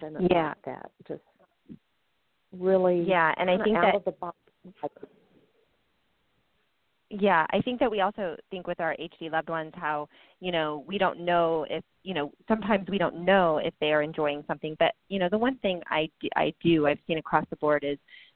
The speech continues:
Speaker 2: if they hear our voices, in the care home, I've seen this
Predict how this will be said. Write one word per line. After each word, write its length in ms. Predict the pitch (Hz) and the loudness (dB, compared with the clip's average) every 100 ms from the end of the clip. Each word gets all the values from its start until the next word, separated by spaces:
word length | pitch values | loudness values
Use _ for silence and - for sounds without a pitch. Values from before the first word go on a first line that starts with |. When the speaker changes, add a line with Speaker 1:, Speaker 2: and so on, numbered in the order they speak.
| _ - | _ -4
Speaker 2:
if 160 | - 185 | -2 0
they 100 | 185 | -2
hear 220 | - 233 | 2 2
our 100 | 214 | 2
voices, 680 | 180 143 143 - 214 247 277 _ _ _ _ _ _ _ _ _ _ | 0 -6 -10 -8 -6 -4 -6 _ _ _ _ _ _ _ _ _ _
in 120 | - 180 | -6 -6
the 60 | |
care 240 | 170 226 190 | -2 0 2
home, 220 | 202 180 | 2 -2
I've 100 | 175 | -4
seen 100 | 180 | -4
this 100 | 170 | -6